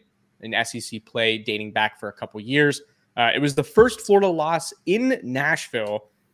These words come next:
to Vanderbilt since nineteen eighty-eight, uh, and the Gators lost thirty-one twenty-four. There were a lot of shortcomings in the contest.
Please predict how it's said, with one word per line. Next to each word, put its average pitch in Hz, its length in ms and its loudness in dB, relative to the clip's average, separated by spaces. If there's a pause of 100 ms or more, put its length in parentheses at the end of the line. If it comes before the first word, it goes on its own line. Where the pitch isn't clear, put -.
to 202 200 2
Vanderbilt 117 680 0
since 120 220 -10
nineteen 160 640 0
eighty-eight, 135 640 -6 (480)
uh, 104 320 -2 (100)
and 117 340 -4
the 120 100 -8
Gators 127 420 -2
lost 123 420 -2
thirty-one 123 460 -6
twenty-four. 101 580 -12
There 104 140 -8
were 113 80 -6
a 113 60 -4
lot 131 200 4
of 127 80 -4
shortcomings 165 600 -2
in 160 80 -4
the 156 80 -6
contest. 151 580 0